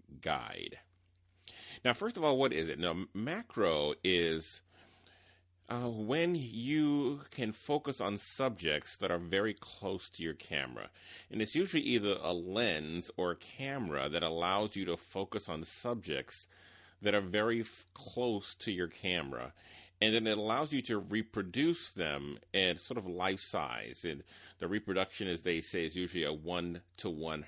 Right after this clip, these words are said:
ratio, meaning what you see is what you get, meaning the size of the subject is the size it shows up on your lens, on your sensor rather,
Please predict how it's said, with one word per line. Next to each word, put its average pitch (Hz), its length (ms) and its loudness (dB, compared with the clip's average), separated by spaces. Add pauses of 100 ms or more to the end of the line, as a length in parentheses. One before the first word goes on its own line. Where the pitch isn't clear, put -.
ratio, 80 600 -2 (420)
meaning 104 400 0
what 110 300 0
you 101 100 0
see 104 640 2 (300)
is 92 220 -2
what 87 320 0
you 85 80 0
get, 80 500 2
meaning 82 520 0
the 80 340 0
size 95 460 0
of 76 120 -4
the 76 120 -6
subject 90 800 -6
is 78 300 -4
the 78 120 -10
size 80 560 -4
it 76 140 -6
shows 80 360 -4
up 80 200 -2
on 73 260 -4
your 73 260 -2 (540)
lens, 82 800 -2
on 92 200 2
your 80 120 0
sensor 120 520 -2
rather, 71 540 -2